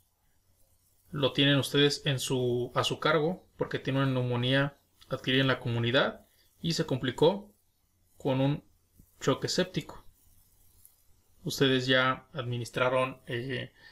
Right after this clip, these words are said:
la cantidad de fluidos necesarios para la reanimación hídrica, como marcan las, eh, guías de sobreviviendo a la sepsis, ya le tomaron los cultivos, ya le iniciaron antibióticos y el paciente sigue,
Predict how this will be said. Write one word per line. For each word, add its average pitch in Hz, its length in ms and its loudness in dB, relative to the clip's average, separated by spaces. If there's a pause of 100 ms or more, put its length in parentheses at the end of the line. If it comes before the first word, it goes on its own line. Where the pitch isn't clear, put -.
(320)
la 131 180 0
cantidad 135 280 2
de - 40 -6
fluidos 139 240 0
necesarios 135 640 -2
para 127 200 -4
la 123 100 -2
reanimación 123 640 -4
hídrica, 160 520 0
como 123 220 0
marcan 127 400 -2
las, 120 460 -2
eh, 131 280 -4
guías 127 220 4
de 127 60 -2
sobreviviendo 123 420 0
a - 20 0
la 120 100 -2
sepsis, 165 600 0
ya 127 100 4
le 123 80 2
tomaron 120 280 -4
los 113 100 -10
cultivos, 147 500 -2
ya 135 60 2
le 127 60 0
iniciaron 127 320 -2
antibióticos 180 720 0
y 165 40 -2
el 147 80 -2
paciente 139 340 -8
sigue, 135 480 -2